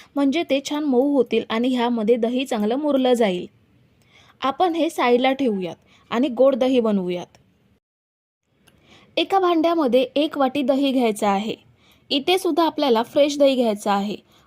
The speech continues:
खूप जास्त आंबट दहीचा वापर करू नका.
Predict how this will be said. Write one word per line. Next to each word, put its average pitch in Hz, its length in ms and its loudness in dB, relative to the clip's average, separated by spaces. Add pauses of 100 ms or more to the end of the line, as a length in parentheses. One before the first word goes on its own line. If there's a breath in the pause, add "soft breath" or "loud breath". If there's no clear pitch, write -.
(120)
खूप 370 240 -2
जास्त 294 260 -2
आंबट 240 400 0
दहीचा 254 380 -2
वापर 247 300 -2
करू 277 300 2
नका. 208 300 -6